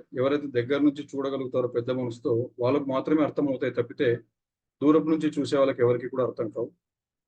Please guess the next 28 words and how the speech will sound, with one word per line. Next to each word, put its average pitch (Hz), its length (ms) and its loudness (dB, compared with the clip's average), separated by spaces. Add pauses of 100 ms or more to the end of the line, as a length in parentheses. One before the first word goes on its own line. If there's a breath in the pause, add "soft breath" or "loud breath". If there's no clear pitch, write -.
(520)
మరి 139 180 4
ఇలాంటి 156 320 6
పోలీసులు 170 540 2 (300)
ఈ 131 60 -10
రోజు 160 200 0
ఉన్నటువంటి 143 320 -2
పరిస్థితి 131 380 -8
ఏంటి 127 180 -4
అని 117 120 -2
అంటే, 127 180 -4 (960)
చేసిన 175 340 2
ఉద్యోగానికి, 147 680 2 (1000)
ఏదైతే 151 320 2
ఉద్యోగం 156 380 2
చేశారో 127 380 -6
ఆ 123 80 -4
ఉద్యోగానికి 170 500 2
రావాల్సినటువంటి 139 580 -2
బకాయిలు, 117 480 0 (600)
డిఆర్ఆర్ఎస్ 147 600 4
కావచ్చు, 147 320 -2 (600)
పిఆర్సీ 147 360 0
అరియర్స్ 143 300 0
కావచ్చు, 139 360 0 (720)
కొన్ని 135 220 -2
నెలల 143 340 2
టీఎల్ 143 340 0
కావచ్చు, 117 340 -6